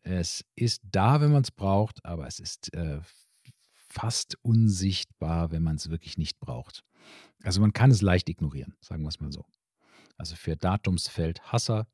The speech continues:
gar nicht so schlimm. Es ist relativ aus dem Weg. Wenn man's nicht sehen will, ka-, braucht man's nicht sehen.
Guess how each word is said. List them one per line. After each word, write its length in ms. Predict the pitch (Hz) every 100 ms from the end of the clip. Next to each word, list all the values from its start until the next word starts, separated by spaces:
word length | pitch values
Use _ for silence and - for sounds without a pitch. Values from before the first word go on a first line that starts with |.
| -
gar 160 | 76
nicht 180 | 92 95
so 560 | - - 87 95 104 107
schlimm. 560 | - 80 87 92 92
Es 220 | - 82 -
ist 680 | 90 - - - - - _ 95 -
relativ 580 | 78 82 - 85 78 _ -
aus 260 | 87 82
dem 200 | - 78
Weg. 280 | 80 80 -
Wenn 120 | 82
man's 280 | 80 78 -
nicht 140 | 78
sehen 320 | 73 82 80 76
will, 100 | 78
ka-, 200 | - - -
braucht 280 | 87 95
man's 220 | - 95 -
nicht 120 | 92
sehen. 300 | 85 87